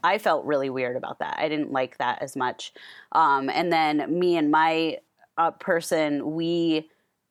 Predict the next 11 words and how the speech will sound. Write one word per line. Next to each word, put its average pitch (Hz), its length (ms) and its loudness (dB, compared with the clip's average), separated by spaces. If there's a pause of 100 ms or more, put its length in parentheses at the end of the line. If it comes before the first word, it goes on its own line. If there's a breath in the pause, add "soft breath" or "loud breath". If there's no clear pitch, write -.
had 185 420 -2
to, 147 280 -2
like, 160 260 0
our 170 260 4
rule 160 340 2
was 139 200 -2
that 151 120 0
we 139 120 -4
had 147 280 -2
to 143 120 -8
tell, 131 460 -2